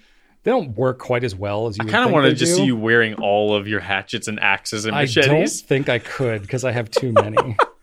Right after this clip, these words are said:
Speaker 1: As, as much as I like fountain pens,
Speaker 2: You
Speaker 1: I've
Speaker 2: look like some World of Warcraft character or something like that.
Speaker 1: I would, I would, I would actually look ridiculous if I wore. I, I must have twenty or twenty-five hatchets
Speaker 2: Oh my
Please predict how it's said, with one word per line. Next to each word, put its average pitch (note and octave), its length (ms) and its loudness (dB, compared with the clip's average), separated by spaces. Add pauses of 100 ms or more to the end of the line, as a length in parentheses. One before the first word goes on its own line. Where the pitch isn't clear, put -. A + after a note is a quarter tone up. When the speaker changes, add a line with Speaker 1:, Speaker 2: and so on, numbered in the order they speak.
(640)
Speaker 1:
As, A#2+ 200 -8
as B2+ 280 -8
much C#3+ 200 -2
as F3+ 100 -2
I E3 80 4
like C#3+ 160 4
fountain B2+ 300 -2
pens, F3+ 440 -4
Speaker 2:
You - 60 4
Speaker 1:
I've F4+ 140 6
Speaker 2:
look D4 240 2
like A3+ 120 6
some A3 220 4
World F3+ 240 4
of E3+ 100 4
Warcraft B3 680 4
character C#4 400 6
or F4 40 6
something F4 280 2
like F4 160 -4
that. A2+ 80 -2
Speaker 1:
I A#2+ 80 2
would, B2 320 -2 (200)
I B2+ 100 0
would, B2+ 340 6
I C#3+ 120 4
would D3 120 4
actually C3+ 420 0
look A2+ 300 -4
ridiculous A2+ 640 -6 (140)
if C3 100 -6
I A#2 140 0
wore. G#2+ 500 -2 (540)
I, C#3+ 240 0
I - 40 2
must B2+ 400 0
have A2 280 -6
twenty G#2+ 520 -8
or G2+ 80 -12
twenty-five - 480 -14
hatchets - 640 -18 (300)
Speaker 2:
Oh - 80 -20 (100)
my - 80 -20